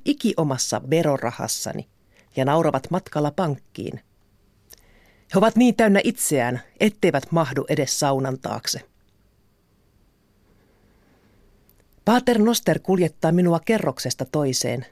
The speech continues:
yksistä talkoista toisiin talkoisiin. Pater Noster pitää huolen siitä, etten kadota kosketustani kansan eri kerroksiin.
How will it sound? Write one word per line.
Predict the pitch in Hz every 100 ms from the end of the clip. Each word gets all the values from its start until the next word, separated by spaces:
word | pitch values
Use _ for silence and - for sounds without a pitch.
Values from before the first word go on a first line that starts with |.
| _ _ -
yksistä | 254 - 208 160
talkoista | - 170 156 - 117 113 120
toisiin | - 202 156 127
talkoisiin. | 123 120 120 - 107 - - 127 - _ _ _ _ _ _ - - -
Pater | - 170 170 160
Noster | 165 170 - 120 117 - -
pitää | - 151 139
huolen | 220 208 143
siitä, | 131 180 156 - 120 - _ _ - _
etten | 226 - 202
kadota | 240 240 - 160
kosketustani | - 226 156 - - 139 139
kansan | - 240 185 135 -
eri | 185 151
kerroksiin. | - 151 - - - 87 -